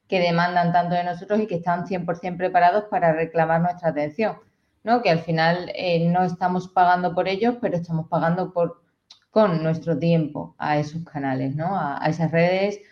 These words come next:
a esos sistemas de mensajería o esos sistemas de mailing. Al final es una atención constante que estamos prestando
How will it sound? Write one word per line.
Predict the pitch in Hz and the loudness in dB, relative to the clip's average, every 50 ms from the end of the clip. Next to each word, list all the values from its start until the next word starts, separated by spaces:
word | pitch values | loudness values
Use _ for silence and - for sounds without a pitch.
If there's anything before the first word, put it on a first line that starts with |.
| _ - _ - | _ -20 _ 0
a | - 160 160 | 4 4 4
esos | 165 - 180 170 170 | 4 2 -2 -4 -2
sistemas | - 170 - - 165 165 165 165 | -4 -6 -4 0 2 4 4 4
de | 160 | 2
mensajería | 160 160 156 165 165 165 - 170 165 180 190 208 220 233 226 | 2 -2 -2 -2 -4 -2 -2 -4 -2 0 2 2 4 4 4
o | 202 170 160 | 2 2 0
esos | 165 165 - 170 156 - | 0 -2 -4 -4 -6 -6
sistemas | 160 147 - - 147 151 147 | -6 -12 -8 -6 -4 -4 -2
de | 151 151 | -2 -2
mailing. | 160 165 160 151 139 135 135 135 _ | 0 0 -2 -2 -2 -6 -6 -8 _
Al | _ _ _ _ _ _ _ - | _ _ _ _ _ _ _ -4
final | 185 170 160 156 160 170 | 0 2 4 4 4 4
es | 180 | 4
una | 185 180 175 170 | 2 2 2 2
atención | 165 175 170 165 - - 175 165 165 | 2 2 0 0 -2 -4 -2 -2 0
constante | - 170 165 - 170 160 156 170 165 | -2 -2 -4 -2 -4 -4 -2 -2 -4
que | 170 | -4
estamos | 170 - 156 147 143 139 139 139 131 113 - - _ | -4 -4 -4 -4 -2 -4 -4 -6 -6 -10 -12 -14 _
prestando | - 160 165 160 160 156 151 143 139 - - | -4 -4 -4 -4 -2 -6 -6 -6 -6 -8 -14